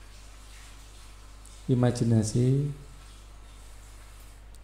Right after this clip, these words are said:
yang luar biasa. Keuletannya,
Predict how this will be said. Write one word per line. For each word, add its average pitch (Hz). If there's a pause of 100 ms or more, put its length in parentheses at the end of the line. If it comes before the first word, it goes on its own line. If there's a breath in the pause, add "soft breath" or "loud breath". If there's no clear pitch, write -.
yang 127 (960)
luar 117
biasa. 107 (2250)
Keuletannya, 139